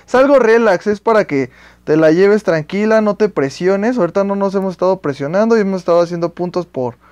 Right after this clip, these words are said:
por diversión, así tal cual mi querido hermanito les ha dicho a todos que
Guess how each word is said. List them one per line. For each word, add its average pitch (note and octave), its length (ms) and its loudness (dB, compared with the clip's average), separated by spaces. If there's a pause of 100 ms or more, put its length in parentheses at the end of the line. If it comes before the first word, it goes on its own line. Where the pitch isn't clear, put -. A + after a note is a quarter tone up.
(560)
por C#3 180 -2
diversión, C#3 640 0
así E3 240 -4
tal E3+ 240 -2
cual F3 300 0
mi D#3+ 100 -6
querido D#3+ 460 0
hermanito C#3+ 880 -4 (100)
les C#3 220 -6
ha D#3 100 0
dicho D#3+ 320 -4
a C#3+ 60 -2
todos D#3 400 -4
que B2 260 -12